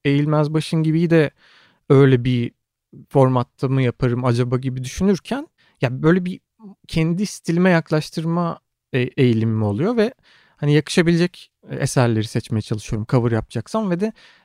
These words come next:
e, bir bağım olmasını tercih ediyorum. O parçayı gerçekten seviyor, özümsüyor, hissediyor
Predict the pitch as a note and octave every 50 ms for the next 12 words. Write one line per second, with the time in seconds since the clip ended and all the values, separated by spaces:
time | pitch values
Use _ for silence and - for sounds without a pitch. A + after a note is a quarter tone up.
0 | _ - C3+ C3 B2 C3 D#3+ C#3+ C#3 C#3+ D#3 E3+ E3 C#3 A#2+ A2 G#2+ G#2 - -
1 | A2+ G#2 G2+ - - _ _ _ _ _ - C3 A2+ G#2+ G#2+ A2 G#2 G#2+ A2+ G#2
2 | A2 G#2+ G#2 - C3+ A#2+ A#2 - - C3+ C3 C3+ C#3 C3 - - B2+ - _ -
3 | C#3 C#3 - - - B2 A#2+ C3 C3 C3+ - B2+ A#2 A2+ A#2+ B2 - - - C3+
4 | C3 B2 A#2+ A#2+ - - - B2 A2+ A2+ G#2+ G#2 G#2+